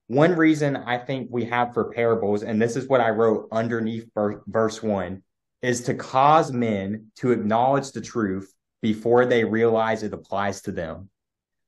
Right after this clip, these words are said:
Note number one under verse one is to cause men to acknowledge the truth before they realize it applies to them.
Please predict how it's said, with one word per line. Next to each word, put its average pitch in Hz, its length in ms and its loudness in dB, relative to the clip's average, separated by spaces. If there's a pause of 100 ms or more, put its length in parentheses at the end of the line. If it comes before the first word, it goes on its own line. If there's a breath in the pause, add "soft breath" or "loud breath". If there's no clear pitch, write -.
(240)
Note 123 480 6
number 123 320 6
one 120 320 6
under 113 240 4
verse 107 340 2
one 107 200 4
is 101 120 0
to - 100 -6
cause 139 460 2
men 120 280 -2
to 117 100 -4
acknowledge 113 480 0
the 123 100 -8
truth 98 440 -6
before 110 340 4
they 101 160 4
realize 107 640 0
it 101 140 -6
applies 98 560 -2
to 98 100 -6
them. 82 400 -8